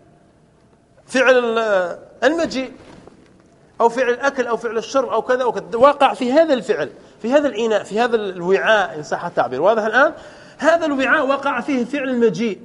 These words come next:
جاء أو جئت إلى آخره. فقبل مفعول فيه، فيه، فيه ماذا تفيد؟ في الظرفية. واضح الآن؟ ظرف، وعاء، فيه،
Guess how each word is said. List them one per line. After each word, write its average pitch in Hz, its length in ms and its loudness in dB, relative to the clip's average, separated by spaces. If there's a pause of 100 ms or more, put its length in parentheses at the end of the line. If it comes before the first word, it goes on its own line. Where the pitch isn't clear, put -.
جاء 220 800 0
أو 196 140 0
جئت 202 340 -6
إلى 202 280 -4
آخره. 147 260 -10 (1080)
فقبل 269 920 2 (500)
مفعول 285 560 0
فيه، 269 400 -2 (1300)
فيه، 247 240 -4
فيه 220 240 -6
ماذا 247 180 -2
تفيد؟ 180 400 -10
في 202 360 -10 (840)
الظرفية. 233 640 0
واضح 233 300 2
الآن؟ 240 260 -2
ظرف، 247 340 2
وعاء، 220 720 2
فيه، 220 320 -8